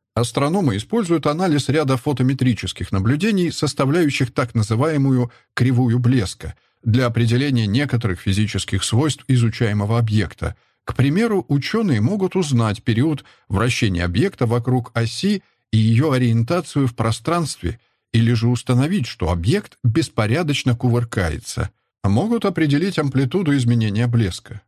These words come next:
В совокупности эти данные могут подсказать примерную плотность и форму объекта. Вот тут астрономов и ждал первый сюрприз.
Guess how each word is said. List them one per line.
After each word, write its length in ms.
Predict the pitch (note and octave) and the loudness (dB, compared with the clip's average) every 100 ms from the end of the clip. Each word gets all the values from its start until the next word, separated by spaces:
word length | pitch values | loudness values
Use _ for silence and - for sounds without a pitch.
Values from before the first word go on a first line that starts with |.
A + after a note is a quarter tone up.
| _ _ - | _ _ -12
В 80 | - | -2
совокупности 840 | A#2+ C#3 A#3 B3+ G#2+ G#2 - G2 | 0 0 0 0 -2 -4 -4 -4
эти 180 | C3 A#2+ | -2 0
данные 440 | B2 F3 F#3+ D#3 B2+ | 2 2 2 2 2
могут 380 | D#3 D3 C#3 | 0 -2 -4
подсказать 680 | - C#3+ - D#3+ C#3 G2 - | -4 -6 -4 -4 0 -2 -2
примерную 560 | A#2 C3 G2 F2 F#2+ F2+ | 0 2 0 -2 -4 -4
плотность 500 | G3 A3 E3+ E3 - | -4 -4 -6 -8 -4
и 100 | A#2 | -2
форму 360 | - A2+ G#2 C3+ | 0 -2 0 0
объекта. 560 | B2+ G#2+ - - - _ _ _ _ _ _ - | 0 0 -2 -12 -20 _ _ _ _ _ _ -2
Вот 360 | A2 C#3 - | 0 0 -2
тут 240 | A#3 A#3+ A#2 | -2 0 -2
астрономов 640 | A#2 A#2+ C#3+ G#3 E3 - | -2 -2 0 0 -2 0
и 60 | C#3 | 0
ждал 360 | A#2 F3+ C#3 | 2 0 -2
первый 380 | A#2 D3 C3 B2 | -2 -2 0 -2
сюрприз. 580 | - A#2 A#2 - - | -2 -4 -6 -14 -14